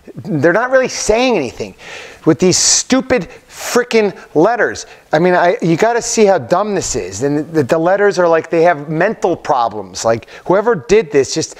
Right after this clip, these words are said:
basically just put letters in a bag and shook 'em up and just threw 'em on the, uh, on the cup. It's, it's awful, and I think it doesn't really stand for anything, and I guess they're trying not to, you know,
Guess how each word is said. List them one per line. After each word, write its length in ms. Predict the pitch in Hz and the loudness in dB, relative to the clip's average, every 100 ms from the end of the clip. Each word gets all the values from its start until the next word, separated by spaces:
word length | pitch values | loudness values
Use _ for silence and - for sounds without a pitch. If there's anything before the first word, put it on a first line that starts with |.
| - | -6
basically 500 | - 202 202 - 180 | 0 2 0 0 0
just 280 | 143 160 - - - - - | 2 -2 -4 -16 -20 -14 -2
put 220 | 208 - | -2 0
letters 420 | 160 185 202 165 | 0 2 0 0
in 80 | 165 | -2
a 60 | 143 | 0
bag 380 | 160 180 185 | 0 0 0
and 120 | 147 135 | -4 -6
shook 440 | - - 208 - | -6 -2 -2 -2
'em 120 | 170 | -2
up 160 | 185 170 | -2 -2
and 100 | 143 | -8
just 160 | 143 | -10
threw 300 | - 170 190 | -6 0 2
'em 120 | 196 170 | 2 0
on 200 | 165 151 | 0 -2
the, 200 | 147 139 | 0 2
uh, 200 | 131 123 - - - | 2 0 -6 -12 -4
on 140 | 151 | -2
the 80 | 139 | -2
cup. 460 | - 202 185 - - - - _ _ - | 0 0 -2 -8 -20 -20 -20 _ _ -2
It's, 200 | - - - | 0 0 0
it's 200 | 180 - - | -2 -4 -2
awful, 500 | 175 185 - 202 190 | 0 0 -2 0 0
and 100 | 143 | 0
I 80 | 139 | -2
think 400 | - 165 139 196 | 0 -2 -2 -2
it 260 | 151 - | -2 0
doesn't 320 | 165 185 208 | -2 -2 -2
really 200 | 190 175 | 0 0
stand 460 | 151 - 156 151 147 | 0 -2 0 0 0
for 100 | 156 | 0
anything, 400 | 147 143 151 151 | 0 0 0 0
and 180 | 123 127 | 0 0
I 120 | 127 | 0
guess 240 | 139 175 | 0 -2
they're 160 | - 165 | 0 0
trying 380 | - 165 156 151 | 0 -2 0 0
not 200 | 151 151 | -2 -2
to, 120 | 131 - 143 131 131 - - - - | -8 -10 -10 -8 -10 -14 -16 -10 -2
you 80 | |
know, 220 | 139 135 | 0 0